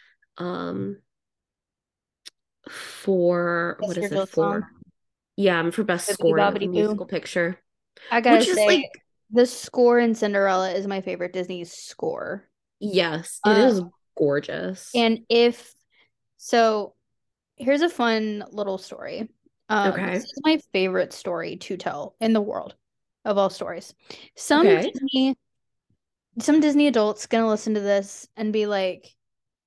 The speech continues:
Speaker 2: "That's not true." Well, I watched it on P B S. So don't take this up with me. Take it up with P B S.
Speaker 1: That just
Speaker 2: Like,
Speaker 1: really sent me.
Speaker 2: I'm really obsessed with Disney history, and not necessarily in a Disney adult kind of way,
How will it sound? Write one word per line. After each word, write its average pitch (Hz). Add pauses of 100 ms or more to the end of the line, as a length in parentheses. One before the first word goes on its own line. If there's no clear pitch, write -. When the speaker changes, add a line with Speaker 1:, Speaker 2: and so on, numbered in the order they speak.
(680)
Speaker 2:
"That's 381
not 381
true." 294
Well, 214 (280)
I 226
watched 202
it 339
on 359
P -
B 156
S. - (640)
So 208 (720)
don't 277
take 359
this 359
up 339
with 339
me. 214
Take 226
it 240
up 226
with 220
P -
B -
S. - (300)
Speaker 1:
That 180
just -
Speaker 2:
Like, 170
Speaker 1:
really 170
sent 170
me. 185 (380)
Speaker 2:
I'm 240
really 277
obsessed -
with 214
Disney 202
history, 170
and 220
not 226
necessarily 220
in 196
a 196
Disney 196
adult 185
kind 247
of 247
way, 254